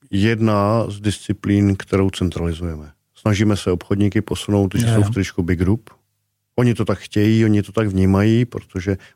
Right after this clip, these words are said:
Speaker 1: oni nechtějí být závislí na tom, jestli firma je přealokovaná, oni nemají co prodávat, pak je potalokovaná, zase musí udělat všechno. <clears throat> Takže my se snažíme obchodníky, eh, centralizovat, eh, do takzvané šerované služby, jo. A zatím jsme se nesetkali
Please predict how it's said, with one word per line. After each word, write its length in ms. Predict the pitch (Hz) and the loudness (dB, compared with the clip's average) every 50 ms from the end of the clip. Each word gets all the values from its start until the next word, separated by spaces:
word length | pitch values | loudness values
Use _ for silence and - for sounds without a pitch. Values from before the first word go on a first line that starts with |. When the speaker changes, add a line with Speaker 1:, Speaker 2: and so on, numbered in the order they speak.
| - | -2
Speaker 1:
oni 60 | 104 110 | 0 0
nechtějí 260 | 104 - - 135 127 | 0 2 2 2 2
být 140 | 123 117 107 | 4 4 4
závislí 460 | 110 101 98 95 104 - - - 110 | 4 2 2 0 0 -2 -2 0 0
na 100 | 104 98 | 0 2
tom, 180 | - 107 104 | 0 0 0
jestli 200 | 101 95 - - | 0 0 -2 -6
firma 260 | - - 101 101 98 90 | -6 -4 0 0 0 0
je 60 | 82 | -2
přealokovaná, 640 | - - 95 95 104 98 - - 101 104 98 95 | -2 -2 0 2 2 0 0 0 0 2 2 2
oni 120 | 92 92 90 | 2 2 2
nemají 200 | 87 90 87 85 | 0 0 -2 -2
co 120 | - - - | -4 -6 -4
prodávat, 440 | - 98 95 101 101 101 98 95 - | -2 0 0 0 2 0 0 -2 -4
pak 180 | 90 82 - | -6 -10 -10
je 60 | 92 | -12
potalokovaná, 720 | - - 90 - 101 98 95 - - 95 92 92 92 90 87 | -12 -8 -4 0 2 2 2 2 2 2 2 2 2 2 0
zase 240 | 85 85 - - 92 | -2 -4 -6 -4 -4
musí 220 | 92 87 - - | -4 -4 -6 -8
udělat 160 | - - - | -6 -6 -6
všechno. 380 | - - - - - 104 104 107 - - - _ _ _ _ - - - _ | -8 -10 -14 -10 -4 -4 -4 -4 -4 -10 -20 _ _ _ _ -20 -20 -20 _
<clears throat> 600 | _ _ _ _ _ - 208 220 190 170 143 107 | _ _ _ _ _ 0 2 2 4 4 4 4
Takže 220 | 113 107 101 107 | 2 2 2 2
my 240 | 104 107 117 117 113 104 | 2 4 4 4 2 2
se 120 | - 113 | 0 -2
snažíme 480 | - - 107 107 95 107 104 104 101 - | -2 0 0 0 2 2 2 2 2 0
obchodníky, 920 | - 110 - - 113 107 101 104 101 101 95 - - 95 92 92 95 95 - _ _ _ _ _ _ _ _ _ _ _ _ - | -2 -4 -2 -2 0 2 2 4 4 2 2 0 0 0 0 0 0 -4 -6 _ _ _ _ _ _ _ _ _ _ _ _ -4
eh, 180 | 92 95 92 90 | -2 0 0 0
centralizovat, 920 | - 101 98 92 - 92 95 95 95 87 98 95 95 98 101 107 113 113 - - | 0 0 0 2 2 2 2 2 0 0 2 2 2 2 2 2 0 -2 -6 -14
eh, 280 | - - _ - 92 95 90 | -20 -20 _ -10 -8 -8 -8
do 460 | 90 90 95 95 92 92 90 92 92 - _ _ | -4 -2 0 2 2 2 0 -2 -4 -8 _ _
takzvané 420 | - 101 92 92 101 98 95 92 | -4 -2 0 0 2 2 2 2
šerované 480 | - - 87 85 90 90 90 90 87 85 | 0 -2 -2 0 0 2 2 0 0 -2
služby, 440 | - - 95 - - - 85 82 - _ _ - 90 | -2 -4 -6 -6 -6 -10 -14 -14 -14 _ _ -10 -8
jo. 100 | 85 - | -8 -6
A 100 | - - | -4 -2
zatím 260 | 95 107 98 - 113 98 | 0 0 0 0 0 -2
jsme 160 | - - 101 | 0 -2 -4
se 160 | - - 104 | -2 0 0
nesetkali 680 | 98 92 - 104 101 - - 104 104 101 101 95 - | 0 0 -2 -4 -6 -4 -2 0 2 2 2 2 0